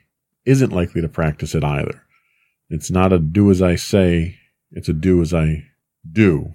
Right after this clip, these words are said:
you know, set that example. So take the time and make the habit, that, make it a habit that you incorporate into your daily life. It'll set a good example for your teenager, and you'll experience all the benefits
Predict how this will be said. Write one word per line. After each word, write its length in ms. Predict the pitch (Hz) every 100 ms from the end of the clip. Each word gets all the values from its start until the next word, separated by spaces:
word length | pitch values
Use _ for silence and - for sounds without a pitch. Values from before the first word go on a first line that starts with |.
| _
you 80 | 80
know, 140 | 76
set 280 | 76 90 82
that 140 | 82 76
example. 640 | 73 76 76 - - - _ _ _ _ _ _ _ _ _
So 120 | -
take 280 | - 143 143
the 60 | 151
time 680 | - 143 135 92 120 151 - _
and 220 | - 92 98
make 200 | 113 -
the 100 | 90
habit, 500 | - 139 110 80 - _ _ _ _ _ _ _ _ _ _ _ -
that, 220 | 95 -
make 240 | 113 131
it 80 | 139
a 60 | 101
habit 340 | 113 139 117
that 140 | 85 92
you 140 | 90
incorporate 600 | 87 - 95 - 85 82
into 140 | 80
your 160 | 80 78
daily 340 | 76 76 76
life. 600 | 80 151 113 - - - _ _ _ _ _ _ _ _ _ _
It'll 160 | 87 85
set 180 | - 92
a 60 |
good 180 | 80 110
example 440 | 98 95 98 92
for 120 | 85 90
your 160 | 82
teenager, 720 | - 175 160 151 151 156 185 - _ _ _
and 100 | 90
you'll 220 | 90 101
experience 560 | 92 - 107 104 95 92
all 100 | 104
the 80 | 98
benefits 920 | 85 127 113 - 78 76 - - -